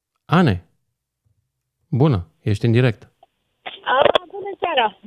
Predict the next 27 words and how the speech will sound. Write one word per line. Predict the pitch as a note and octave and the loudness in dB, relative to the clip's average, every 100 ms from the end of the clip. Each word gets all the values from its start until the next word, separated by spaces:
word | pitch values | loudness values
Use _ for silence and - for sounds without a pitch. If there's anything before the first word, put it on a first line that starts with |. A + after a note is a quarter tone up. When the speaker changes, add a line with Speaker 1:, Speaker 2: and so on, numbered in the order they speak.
| - | -12
Speaker 2:
<laughs> | D4+ - - _ _ - - _ - _ - C#4 | -10 -6 -6 _ _ -20 -20 _ -20 _ -14 -10
Nu | D#4 | -2
credeam | E4+ B3+ A#3+ A3 | 0 4 4 2
că | G#3+ | 0
o | G3+ | 2
să | G#3 | 2
vă | A3 | 0
prind. | A3 C4 B3+ A3+ - B3+ - B3+ - - F#3 A2+ G#2+ G#2 F#2+ | 0 0 2 0 0 -2 -2 -16 -16 -16 -4 0 2 2 0
Speaker 1:
Ne-ai | A#2 | -2
prins, | D#3 A3+ C#3 | 0 -2 0
gata. | C#3 C#3 - G#2+ _ _ _ - | 0 0 -2 -14 _ _ _ -2
Nu | C#3 | 2
ne | |
mai | C#3+ A#2 | 2 2
da | G#2 | 2
drumul. | G#2 A2 - - - - - - - - G#3+ G#3 | 0 -2 -2 -4 -4 -8 -10 -8 -4 -4 -4 4
Speaker 2:
Deci, | B3 B3 | 6 6
Speaker 1:
Ia | A#2+ | 4
Speaker 2:
vă | B2+ | 2
Speaker 1:
spune, | - - | 2 2
Speaker 2:
ascult | G2+ - | 2 -2
Speaker 1:
Ane. | C#4 | -8
Speaker 2:
cu | D4 B3 A#3 | -10 -10 -8
mare | A#3 A#3+ B3 A#3 | -4 2 2 2
drag | G3+ G3 F#3 G3 - | 2 2 2 -2 -6
tot | B3 B3 | -4 -2
timpul. | A#3 G3+ G3 F#3+ G3 | -2 -4 -4 -4 -4